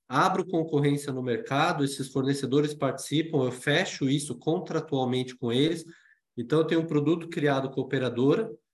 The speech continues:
combinado com o médico através de um protocolo, contratualizado com o fornecedor através de um contrato firmado e assinado,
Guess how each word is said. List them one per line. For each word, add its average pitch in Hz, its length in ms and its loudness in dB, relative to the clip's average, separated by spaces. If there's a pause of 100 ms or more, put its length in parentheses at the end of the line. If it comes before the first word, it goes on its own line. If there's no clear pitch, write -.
(340)
combinado 151 680 2
com 151 80 -2
o - 20 4
médico 139 340 2
através 131 400 -2
de 120 60 -4
um 123 80 -4
protocolo, 147 720 -2
contratualizado 175 1040 0
com 160 120 0
o 151 40 0
fornecedor 143 600 0
através 127 400 -2
de 127 80 -4
um 123 100 -4
contrato 131 640 -2
firmado 127 580 -2
e 123 80 2
assinado, 120 600 -2